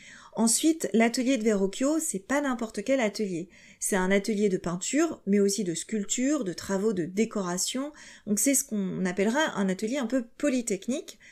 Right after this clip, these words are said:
Et donc Léonard de Vinci, s'il maîtrise plusieurs techniques, c'est aussi parce que dans l'atelier de Verrocchio, bah, il a appris plusieurs techniques. C'est pas le seul artiste à travailler de cette manière,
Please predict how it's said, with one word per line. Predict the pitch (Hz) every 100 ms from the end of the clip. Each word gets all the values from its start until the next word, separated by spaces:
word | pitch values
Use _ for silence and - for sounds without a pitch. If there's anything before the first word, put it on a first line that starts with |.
| - -
Et | -
donc | 220 277 233
Léonard | 196 226 240 233
de | 220
Vinci, | 208 214 269 254
s'il | - 202 196
maîtrise | 214 247 - 269 233 196 - - _
plusieurs | - 254 233 214
techniques, | - 170 269 339 - - - -
c'est | - 247
aussi | 233 294
parce | 320 254
que | - 240 269 208
dans | 185 254
l'atelier | 254 240 214 226
de |
Verrocchio, | 208 190 180 277 294
bah, | 208
il | 185 214
a | 247 -
appris | - 233 - 254 302
plusieurs | - 220 208 220
techniques. | 220 208 180 - - - - -
C'est | - 190
pas | 214 214 190
le | 160
seul | - 240 240
artiste | 202 - 233
à | 185
travailler | - 185 175 190
de | 202
cette | 180 180
manière, | 165 175 202 294 220